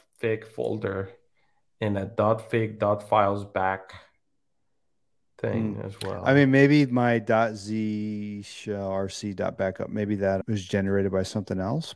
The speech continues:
Speaker 2: but I don't know why or what it would, what it would have been.
Speaker 1: Yeah, autocomplete.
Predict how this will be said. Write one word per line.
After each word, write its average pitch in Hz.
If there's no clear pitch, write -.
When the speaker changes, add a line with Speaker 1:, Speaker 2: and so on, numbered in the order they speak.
Speaker 2:
but -
I -
don't 107
know 95
why 95
or 90
what 92
it 98
would, 98
what 101
it 98
would 95
have -
been. 101
Speaker 1:
Yeah, 110
autocomplete. 107